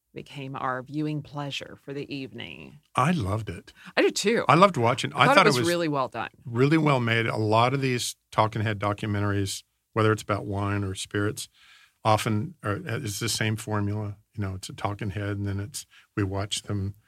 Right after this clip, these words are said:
Speaker 2: do the
Speaker 1: Do whatever they're
Speaker 2: mash,
Speaker 1: doing.
Speaker 2: and we ferment. And,
Speaker 1: <laughs>
Speaker 2: you know, it's kinda like going on a wine tour. We've
Speaker 1: Yeah.
Speaker 2: been on a few of those.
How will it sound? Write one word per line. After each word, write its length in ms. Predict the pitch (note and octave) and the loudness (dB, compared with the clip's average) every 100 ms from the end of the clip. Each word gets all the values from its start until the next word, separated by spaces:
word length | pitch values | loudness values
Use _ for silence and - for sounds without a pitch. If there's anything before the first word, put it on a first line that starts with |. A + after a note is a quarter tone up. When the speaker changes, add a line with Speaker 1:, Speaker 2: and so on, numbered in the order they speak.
| _ _ - E3 | _ _ -18 -2
Speaker 2:
do 140 | E3+ | 2
the 80 | C3+ | 4
Speaker 1:
Do 80 | F3 | 4
whatever 280 | F3 E3+ E3+ | 4 4 4
they're 120 | F3 | 4
Speaker 2:
mash, 200 | F3+ F3+ | 4 2
Speaker 1:
doing. 200 | A#3 G3+ | 2 4
Speaker 2:
and 80 | - | 4
we 80 | A2+ | 4
ferment. 640 | - F3 G#3 G2+ - - | 4 6 6 4 2 2
And, 200 | G3 - | 0 0
Speaker 1:
<laughs> 140 | - - | -2 -4
Speaker 2:
you 60 | G#3 | -2
know, 120 | C3+ | 0
it's 100 | D3 | 2
kinda 140 | D3 C#3+ | 4 4
like 120 | B2 | 2
going 180 | B2+ B2 | 2 2
on 140 | B2+ | 0
a 60 | A#2+ | 0
wine 260 | A#2 A2 | 2 0
tour. 320 | A2 F#2+ B2 C#3+ | 0 0 -2 0
We've 100 | A#2+ | -2
Speaker 1:
Yeah. 60 | |
Speaker 2:
been 120 | A#2 A2 | 0 0
on 140 | A2 | 0
a 40 | |
few 180 | G2+ G#2+ | -2 -4
of 60 | F#2+ | -4
those. 240 | F#2+ - | -6 -10